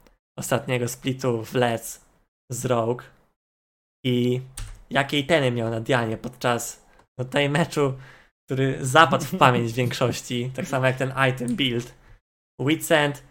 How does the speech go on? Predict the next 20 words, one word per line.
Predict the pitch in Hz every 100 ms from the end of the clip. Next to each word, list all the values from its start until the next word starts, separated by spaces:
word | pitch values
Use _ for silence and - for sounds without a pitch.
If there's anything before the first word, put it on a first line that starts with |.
| _ -
Findish | 151 151 135 135
Codex, | - 139 127 123
czyli | - 123 120
ta, | 127 113 107 - _ - - -
ta | 120
książka | - 143 139 - 127
na | 120 117
cooldowny, | 131 113 120 120 117 113 110 - _ _ _ _ -
Broken | 127 135 135 127
Stopwatch, | - 131 127 131 123 117 - - - -
Nashor | 123 123 131 104
Stów, | - 123 113 - 135
Merkurki, | 127 123 - 131 123 127 117 - - _
no | 135 135
i | 135 147
item | 135 127
do | 123
lasu | 120 127 131 131 120 127 - _ _ _ _ -
pod, | 120 117 -
y, | 120 113 110 107